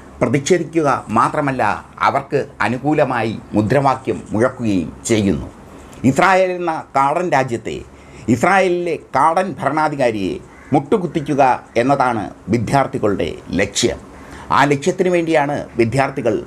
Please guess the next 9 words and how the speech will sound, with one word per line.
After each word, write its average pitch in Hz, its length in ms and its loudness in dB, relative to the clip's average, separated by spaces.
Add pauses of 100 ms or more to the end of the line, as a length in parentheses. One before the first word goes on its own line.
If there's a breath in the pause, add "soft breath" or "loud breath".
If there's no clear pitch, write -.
(140)
പ്രക്ഷോഭം 101 600 0 (200)
നടത്തുന്നത്. 104 580 -2 (480 loud breath)
ഇസ്രായേലിനെ 185 800 2
അമേരിക്കയാണ് 147 840 0 (140)
സഹായിക്കുന്നത്. 110 680 -2 (420 loud breath)
അമേരിക്ക 180 560 2
സഹായിച്ചില്ലെങ്കിൽ 151 880 -2 (140)
ഇസ്രായേൽ 135 560 2 (180)
ഇല്ല. 110 320 0